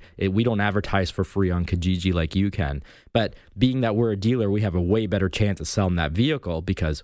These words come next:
now we can offer a warranty, we can offer financing, things that you can't privately. But more important, people are protected. They are protected by the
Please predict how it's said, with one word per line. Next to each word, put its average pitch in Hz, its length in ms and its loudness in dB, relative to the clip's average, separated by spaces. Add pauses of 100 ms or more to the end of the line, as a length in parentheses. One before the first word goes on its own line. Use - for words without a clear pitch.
now 78 200 -2
we 85 120 0
can 87 160 -2
offer 87 260 2
a 82 40 2
warranty, 87 560 0
we 85 80 -2
can 80 140 -4
offer 80 240 0
financing, 92 580 0
things 156 280 0
that 139 120 0
you 120 120 0
can't 107 280 -2
privately. 101 400 0
But 85 140 0
more 110 160 0
important, 117 420 -2
people 90 300 -6
are 78 80 0
protected. - 840 -6 (320)
They 92 100 0
are 76 80 -2
protected 120 600 0
by 90 160 2
the 82 320 -2